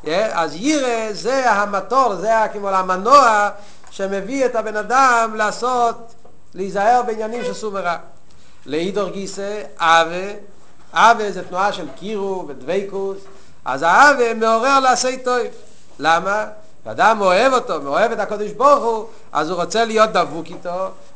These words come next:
והדרך להיות דבוק לקדוש ברוך הוא זה על ידי לעשות עניינים של הקדוש ברוך הוא, כרמ"ח איבורים ומלכה, שזה הדרך להתקרב לליכוז. יא, על כל פנים, אז מה אנחנו רואים פה? שיש את שתי העניינים. היראה זה שרש לסור מרע,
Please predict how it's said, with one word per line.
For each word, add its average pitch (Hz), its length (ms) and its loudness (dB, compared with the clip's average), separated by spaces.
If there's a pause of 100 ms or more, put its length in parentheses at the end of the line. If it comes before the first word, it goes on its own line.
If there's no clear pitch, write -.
והדרך 196 520 0
להיות 185 280 2
דבוק 185 340 -2
לקדוש 220 340 -2
ברוך 294 260 6
הוא 254 100 0
זה 247 100 0
על 247 60 2
ידי 262 200 0
לעשות 269 540 6
עניינים 240 460 -4
של 220 100 -4
הקדוש 202 240 -4
ברוך 196 280 -2
הוא, 226 100 -4
כרמ"ח 190 400 0
איבורים 185 400 -6
ומלכה, 226 380 0 (360)
שזה 196 280 0
הדרך 240 280 0
להתקרב 220 400 -4
לליכוז. 190 520 -12 (720)
יא, - 100 0
על 190 200 4
כל 185 160 -4
פנים, 262 280 2
אז 196 180 0
מה 233 140 0
אנחנו 233 340 0
רואים 262 300 -4
פה? 226 260 0
שיש 208 380 -4
את 226 100 -8
שתי 233 140 -6
העניינים. 208 440 -6
היראה 220 480 -2
זה 180 140 -8
שרש 214 420 -4
לסור 175 300 -8
מרע, 147 520 -6